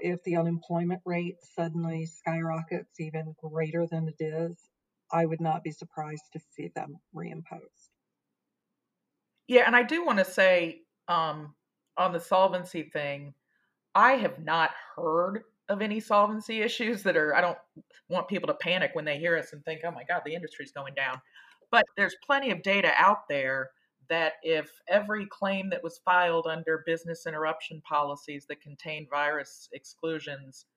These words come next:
Speaker 2: were to be paid, it would take the industry down. And I, I think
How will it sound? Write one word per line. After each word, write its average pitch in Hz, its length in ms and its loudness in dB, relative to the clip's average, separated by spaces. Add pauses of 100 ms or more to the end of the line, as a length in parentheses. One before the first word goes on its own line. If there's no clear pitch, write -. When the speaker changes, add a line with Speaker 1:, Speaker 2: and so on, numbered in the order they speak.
(460)
Speaker 2:
were 160 420 2
to 170 100 -12
be 151 220 -12 (100)
paid, 135 520 -4 (580)
it 294 180 -2
would 403 160 -4
take 160 280 -2
the 151 100 -8
industry 135 400 -12
down. 113 340 -8 (320)
And 175 140 0
I, 160 180 2 (320)
I 175 120 4
think 220 320 0